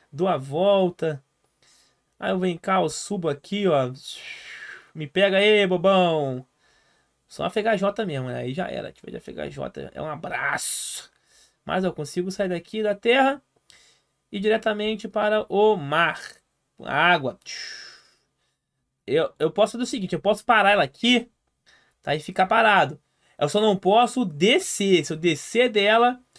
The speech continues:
já era, mano. Ela afunda na água. Beleza? Mas tirando isso, tá sem som, tá bugado, tá o som. Mas, cara, que maneiro, mano. Muito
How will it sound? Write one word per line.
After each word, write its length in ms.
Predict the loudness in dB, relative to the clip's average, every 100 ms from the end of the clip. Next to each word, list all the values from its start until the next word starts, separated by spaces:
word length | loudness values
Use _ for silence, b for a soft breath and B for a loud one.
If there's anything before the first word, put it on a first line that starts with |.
| b b _
já 260 | -2 2 4
era, 300 | 4 4 2
mano. 180 | -2 -2
Ela 120 | -4
afunda 500 | -4 -2 -2 -2 -4
na 280 | -4 -4 -6
água. 220 | -12 -18 _ _
Beleza? 640 | -12 -4 0 0 0 -6 -10 _ _ _ _ _ _
Mas 200 | -8 -8
tirando 340 | -6 -6 -4 -2
isso, 440 | -2 -2 -4 -10 -6
tá 140 | -4 -2
sem 180 | -4
som, 260 | -4 -4 -2
tá 140 | -2
bugado, 400 | -2 -2 0 0
tá 100 | -2
o 80 | -8
som. 400 | -8 -8 -6 -6 -10 _ _ _ _ b b b b b b b _
Mas, 160 | -18 -10
cara, 220 | -8 -8
que 180 | -8 -8
maneiro, 840 | -6 -4 -4 -4 -6 -6 -6 -6
mano. 640 | -6 -8 -6 -8 -8 -12 -16 _ _ _ _ _ _ _ _ _ _
Muito 880 | -8 -6 -6 -8 -12 -6 -4 -4